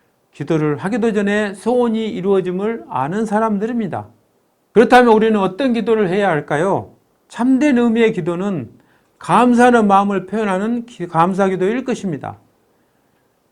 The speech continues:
지금까지 제 인생의 기도의 경험을 생각해 봤을 때도 진정으로 감사하는 기도가 하늘과 동행하는 기도였으며 순수함을 찾게 해주는 기도였으며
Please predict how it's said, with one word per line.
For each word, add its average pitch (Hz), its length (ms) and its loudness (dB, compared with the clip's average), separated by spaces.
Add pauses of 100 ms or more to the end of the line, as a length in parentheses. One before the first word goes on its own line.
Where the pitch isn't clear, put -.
(120)
지금까지 254 540 4
제 233 100 4
인생의 233 520 2
기도의 214 340 4
경험을 190 340 -2
생각해 233 400 2
봤을 190 380 2
때도 160 560 0 (480)
진정으로 247 560 4
감사하는 208 500 2
기도가 190 560 2 (220)
하늘과 269 480 4
동행하는 202 500 0
기도였으며 180 800 -2 (580)
순수함을 214 640 -2
찾게 208 320 -4
해주는 180 480 -4
기도였으며 165 800 -4